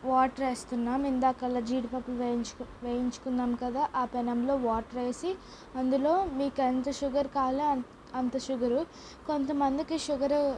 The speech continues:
ఎక్కువ ఇష్టం ఉంటుంది, కొంతమందికి నచ్చదు. ఆ, దానికి తగ్గట్టుగా మనం ఎంత షుగర్ కావాలంటే అంత షుగర్ వేసుకోవచ్చు. ఇప్పుడు చూస్తున్నారు కదా, ఆ షుగర్ సిరప్లో కలిసిపోవాలి వాటర్ కూడా.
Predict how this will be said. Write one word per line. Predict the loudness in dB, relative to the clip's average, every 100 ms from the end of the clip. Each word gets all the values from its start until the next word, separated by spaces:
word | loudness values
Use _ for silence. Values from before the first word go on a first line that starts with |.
| -6 -14 -10
ఎక్కువ | -8 -4 -4
ఇష్టం | -4 -4 -2
ఉంటుంది, | 0 0 -2 -4 -4
కొంతమందికి | -4 -2 0 0 -2 -2 -4
నచ్చదు. | -4 -4 -6 -4 -4 -6 -10 -18 -18 -4
ఆ, | 2 4 4 -2 -6
దానికి | -2 0 0 -2
తగ్గట్టుగా | -4 -2 -4 -6 -4 -2 0
మనం | 0 -2 -4 -6 -4
ఎంత | -4 -4
షుగర్ | -6 -4 -2 0
కావాలంటే | 2 2 2 0 0
అంత | 0 0 -2
షుగర్ | -4 -2 0
వేసుకోవచ్చు. | 0 -2 -4 -10 -10 -10
ఇప్పుడు | -10 -8
చూస్తున్నారు | -6 -6 -6 -2 -2 -2
కదా, | -4 -4 -4 -6 -20 -20 -20 -12
ఆ | -4 -4
షుగర్ | -2 -2 2 2 2
సిరప్లో | 0 2 0 -2 -10 -4 0 0
కలిసిపోవాలి | 2 0 0 -4 0 0 2 2
వాటర్ | 2 2 2 -2 -4
కూడా. | 0 2